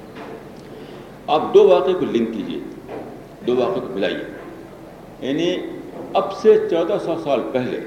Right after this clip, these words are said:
رسول اللہ صلی اللہ علیہ وسلم مکہ میں تشریف لاتے ہیں اور مکہ والے قرآن کو بین کرنے کی تحریک چلاتے ہیں،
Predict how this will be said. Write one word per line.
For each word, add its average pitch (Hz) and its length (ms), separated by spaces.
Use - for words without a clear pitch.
رسول 151 300
اللہ 165 120
صلی 156 80
اللہ 135 120
علیہ 151 80
وسلم 135 120
مکہ 127 220
میں 123 120
تشریف 110 160
لاتے 95 300
ہیں 123 280
اور 131 140
مکہ 156 580
والے 180 260
قرآن 170 440
کو 190 240
بین 170 320
کرنے 170 220
کی 180 120
تحریک 127 300
چلاتے 87 320
ہیں، - 200